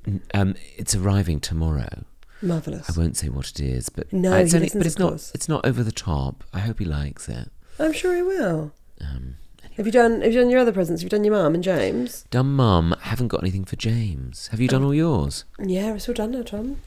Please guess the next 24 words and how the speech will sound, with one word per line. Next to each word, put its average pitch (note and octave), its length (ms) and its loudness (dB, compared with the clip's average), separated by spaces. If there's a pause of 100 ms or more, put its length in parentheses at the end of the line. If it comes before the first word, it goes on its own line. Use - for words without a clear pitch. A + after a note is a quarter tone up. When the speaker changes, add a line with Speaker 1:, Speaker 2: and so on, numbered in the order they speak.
(360)
Speaker 1:
Oh, - 40 -10 (300)
shit. - 400 -8
Speaker 2:
Went G#3+ 160 6
out - 60 6
this - 140 -4
morning, F3 320 4
had F3 120 -2
a F3 60 -6
real, E3+ 180 4
like, D3 240 0
stress D3 380 0
about - 380 0
whether C3+ 260 2
I'd - 100 -2
got - 120 -4
enough C3+ 180 -2
for - 140 -8
Alice, - 300 -4
but G#3 100 -8
I G3+ 40 -6
think F#3+ 160 -8
it'll F#3+ 120 -8
be G3 40 -6
fine. G3+ 320 -8